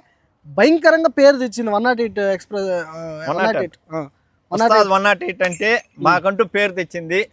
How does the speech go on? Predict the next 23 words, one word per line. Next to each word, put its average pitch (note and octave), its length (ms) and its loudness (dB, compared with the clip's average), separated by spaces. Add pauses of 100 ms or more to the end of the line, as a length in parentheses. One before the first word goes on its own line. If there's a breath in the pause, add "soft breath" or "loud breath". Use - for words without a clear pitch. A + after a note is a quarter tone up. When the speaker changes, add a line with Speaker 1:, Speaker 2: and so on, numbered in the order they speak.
Speaker 1:
ఉమ్. C#3+ 160 -6 (680)
Speaker 2:
గెడ్డం D#3 280 2
వారిపల్లి. C#3 460 0 (380)
Speaker 1:
పోయిన F#3 160 2
సంవత్సరం. D#3+ 400 -8 (140)
Speaker 2:
పోయిన D#3 160 -2
సంవత్సరం C3+ 460 -6
నవంబర్లో E3 720 -2
అనుకుంటా C#3 320 -8
పండగ C#3 280 -4
జరిగింది. A2 400 -12 (160)
Speaker 1:
అవును. D#3 240 -4 (480)
Speaker 2:
అక్కడ. B2+ 260 -2 (260)
Speaker 1:
ఉమ్. C#3+ 200 -6 (1120)
Speaker 2:
అక్కడ E3 240 -2
తెచ్చింది. D#3 480 -6 (840)
అంతకుముందే A3 800 -2 (340)
Speaker 1:
ఉమ్. D#3 100 -6
Speaker 2:
ఇరంగారపల్లి D#3 720 0 (720)
Speaker 1:
పోయిన G#3+ 140 6
Speaker 2:
ఫిబ్రవరి G3+ 380 4
Speaker 1:
సంవత్సరం. D#3+ 340 -8
ఓకే. C#3 260 -10